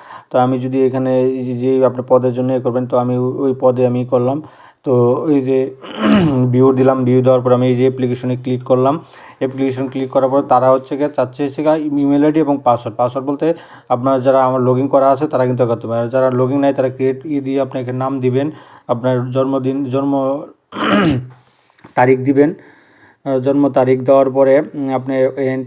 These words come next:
থেকে রেজিস্ট্রেশন করে নিয়ে নেবেন। নিয়ে যাওয়ার পরে আপনার একটা সিভি তৈরি করতে হবে। এক কথায় আপনি A to Z আমরা যেভাবে একটা কম্পিউটার সিভি তৈরি করি, এখানে একটা সিভি তৈরি করতে হবে। তো আমি এখানে ফোন নাম্বার দিয়ে দিলাম।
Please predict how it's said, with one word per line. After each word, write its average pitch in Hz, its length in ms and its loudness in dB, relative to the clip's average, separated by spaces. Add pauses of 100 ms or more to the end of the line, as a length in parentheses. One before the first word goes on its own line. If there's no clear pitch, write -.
থেকে 139 280 -2
রেজিস্ট্রেশন 135 540 -2
করে 131 260 0
নিয়ে 139 240 0
নেবেন। 139 260 0
নিয়ে 135 240 -2
যাওয়ার 131 180 2
পরে 131 200 0
আপনার 131 200 -4
একটা 127 140 -6
সিভি 160 320 2
তৈরি 160 220 4
করতে 151 260 0
হবে। 127 300 2
এক 127 140 -2
কথায় 147 320 -2 (560)
আপনি 135 200 -4 (100)
A 170 140 4
to 165 180 -2
Z 160 220 0
আমরা 151 240 2
যেভাবে 156 460 4
একটা 151 280 -2
কম্পিউটার 143 420 -2
সিভি 156 220 0
তৈরি 160 260 0
করি, 156 120 0
এখানে 139 180 -2
একটা 139 120 -4
সিভি 139 220 -4
তৈরি 143 160 -2
করতে 135 220 -2
হবে। 117 100 -6
তো 127 80 -2
আমি 131 140 -2
এখানে 131 180 -4
ফোন 131 180 -8
নাম্বার 131 340 -2
দিয়ে 135 140 -2
দিলাম। 131 280 -2